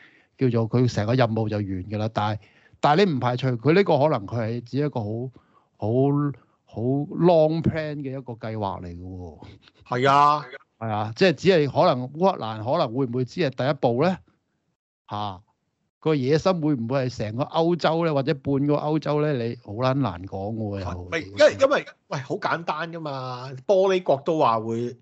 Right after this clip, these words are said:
Speaker 2: 嚇，解放琉球、解放寶島，跟住肯定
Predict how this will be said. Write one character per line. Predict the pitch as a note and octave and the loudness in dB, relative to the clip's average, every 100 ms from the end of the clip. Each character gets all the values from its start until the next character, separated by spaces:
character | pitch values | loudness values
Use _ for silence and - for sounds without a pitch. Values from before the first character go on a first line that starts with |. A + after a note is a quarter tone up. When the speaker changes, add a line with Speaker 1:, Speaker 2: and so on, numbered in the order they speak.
| _ _ _ _ _ _ | _ _ _ _ _ _
Speaker 2:
嚇， | - G#2+ C3 - _ _ _ _ _ _ _ | -8 -6 -6 -10 _ _ _ _ _ _ _
解 | - C#3 | 0 0
放 | - B2 | 0 -2
琉 | A2+ F#2+ | -6 -14
球、 | G2 A#2+ F#2 - _ _ _ _ _ _ | -12 -12 -12 -20 _ _ _ _ _ _
解 | - C#3 | -4 -2
放 | C3 A2 A2+ | -2 -6 -8
寶 | G#2+ B2+ | -8 -8
島， | A2+ B2 - _ _ _ _ | -10 -12 -16 _ _ _ _
跟 | - F3 | -2 0
住 | D#3 | 2
肯 | A#2+ A#2+ | 0 0
定 | - B2 | -2 -4